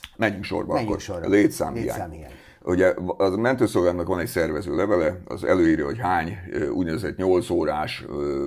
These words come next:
Speaker 1: státusszal kell rendelkezni a mentőszolgálatnak a feladat ellátásához. Én most, ö, itt nem ma, de talán múlt héten kértem be a H R adatokat. Ö,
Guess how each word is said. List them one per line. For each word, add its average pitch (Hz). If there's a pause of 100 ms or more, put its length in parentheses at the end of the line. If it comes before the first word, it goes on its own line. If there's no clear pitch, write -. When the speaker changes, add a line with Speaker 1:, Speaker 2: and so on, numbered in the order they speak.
Speaker 1:
státusszal 85
kell 71
rendelkezni 73
a 62
mentőszolgálatnak 82
a 87
feladat 71
ellátásához. 82 (280)
Én 104
most, 82
ö, 85
itt - (360)
nem 98
ma, 90
de 78
talán 80
múlt 107
héten 80
kértem 82
be 73
a 73
H 85
R 87
adatokat. 104 (280)
Ö, 90